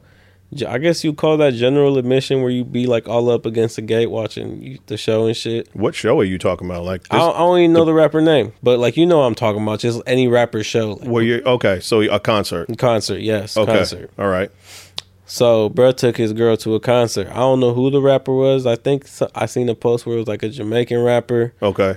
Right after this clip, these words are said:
Speaker 1: Whatever the fuck. Jamaican rapper see old girl. She t-, he takes her out the crowd.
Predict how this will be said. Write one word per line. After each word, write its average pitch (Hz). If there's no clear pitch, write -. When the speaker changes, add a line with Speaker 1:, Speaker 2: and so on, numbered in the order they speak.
Speaker 1:
Whatever 113
the 107
fuck. -
Jamaican 120
rapper 117
see 120
old 113
girl. 117
She -
t-, -
he 120
takes 123
her 120
out 113
the -
crowd. 113